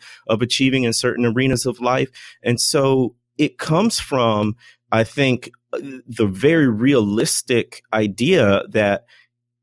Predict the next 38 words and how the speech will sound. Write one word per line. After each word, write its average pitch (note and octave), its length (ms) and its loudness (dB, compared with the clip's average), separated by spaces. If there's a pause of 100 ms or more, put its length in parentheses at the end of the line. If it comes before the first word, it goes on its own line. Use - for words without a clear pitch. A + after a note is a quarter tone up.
if G3+ 240 0
you E3 180 0
want C#3+ 340 -2
to C3 180 -4
get B2+ 380 0
a G#2+ 100 0
share A#2+ 800 -2 (160)
of G2+ 300 -2
what A#2 260 2
it A2+ 100 -2
means A#2+ 340 2
to G#2+ 80 -4
be A2+ 160 0
an G#2 60 0
American G#2 420 0
citizen, G#2 540 -2
whether F#2+ 280 -2
voting, A#2+ 600 0 (320)
property B2+ 520 0
ownership, A2+ 800 0
a G2 80 -2
good F2 260 -2
job, A#2 600 2
education, A2 640 -2
what A2 160 -2
have A#2+ 280 0
you, F#2+ 220 -6 (400)
then D3+ 200 2
you F#3+ 140 2
have D#3+ 320 -2
to C#3+ 120 -4
demonstrate A#2 840 0
that G#2 200 0
all D3+ 180 4
those D3+ 200 -2
stereotypes A#2 640 0
are F#2+ 120 -2
wrong. F#2 400 -4